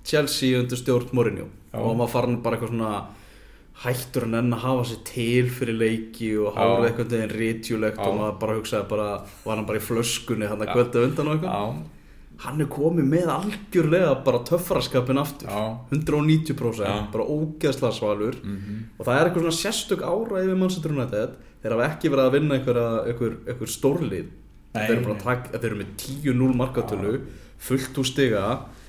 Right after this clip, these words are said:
Speaker 1: Phil Jones að líta fárlega vel út.
Speaker 2: Já, mjög.
Speaker 1: Paul Pogba, bara magnaður.
Speaker 2: Mhm.
Speaker 1: Uh,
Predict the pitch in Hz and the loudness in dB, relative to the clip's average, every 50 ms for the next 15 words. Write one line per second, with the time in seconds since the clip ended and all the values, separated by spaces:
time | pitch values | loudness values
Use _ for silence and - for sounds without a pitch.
0 | - - - - - - - - 127 123 123 123 123 135 135 131 135 151 170 170 | -20 -20 -20 -20 -18 -8 0 2 2 2 2 0 0 4 6 6 6 6 6 4
1 | 160 - - - - - - - - - 123 127 127 131 131 - - 127 117 113 | 4 2 0 -2 -6 -8 -14 -14 -4 -2 2 4 4 4 4 4 4 4 4 4
2 | 110 104 - - - - 135 131 120 117 110 107 101 101 95 98 101 120 151 143 | 2 0 -2 -6 0 4 4 4 4 4 2 0 0 0 -2 -2 -2 -4 -4 -4
3 | - - - 113 107 104 101 107 123 - 139 107 104 117 127 135 - - - - | -8 -8 -8 -6 -4 -2 -2 -2 -2 -2 -2 -2 0 2 2 2 0 -2 -8 -14
4 | - - - - - - 131 127 139 135 131 - - - - 156 156 156 - - | -20 -20 -20 -20 -6 0 2 2 2 2 0 -4 -4 0 2 2 2 0 -4 -10
5 | - - 110 107 113 147 160 - - - - - - - - - - 117 107 101 | -2 0 2 2 2 0 -2 -4 -10 -14 -20 -20 -20 -20 -20 -10 -4 -2 -2 -2
6 | 104 101 101 98 98 92 92 110 113 117 131 127 - - 107 95 95 95 95 - | 0 -2 -2 -2 -2 -2 -4 -2 -2 -2 -4 -4 -4 -6 -6 -4 -4 -4 -6 -6
7 | - 113 101 98 98 104 107 107 - - - - - - - - - - - - | -6 -8 -8 -6 -6 -6 -8 -8 -10 -14 -20 -20 -20 -20 -20 -20 -20 -18 -18 -18
8 | - - 104 110 107 107 107 107 107 110 107 - | -12 -6 -2 0 2 4 4 4 4 4 2 0